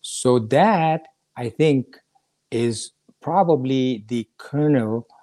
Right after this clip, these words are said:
of truth to our next series of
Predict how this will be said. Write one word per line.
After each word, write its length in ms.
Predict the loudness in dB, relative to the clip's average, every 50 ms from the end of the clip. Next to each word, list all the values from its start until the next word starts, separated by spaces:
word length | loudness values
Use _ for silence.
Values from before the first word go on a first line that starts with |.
| _ _ _ -2
of 320 | -2 -2 -2 -2 -6 -14 _ _ _ _ _ _ _ _ _ _ _ _ _
truth 600 | -14 -6 0 2 4 4 4 2 -2 -8 -20 -20 _ _ _
to 180 | -6 -4 -4 -2
our 280 | -2 -4 -4 -4 -4 -4
next 640 | -4 -4 -4 -4 -4 -4 -4 -6 -10 -16 -20 -20 _ _ _ _ _ _ _ _ _ _ _ _ _
series 680 | -14 -12 -4 0 0 2 2 2 2 0 -2 -2 -4
of 220 | -6 -6 -8 -10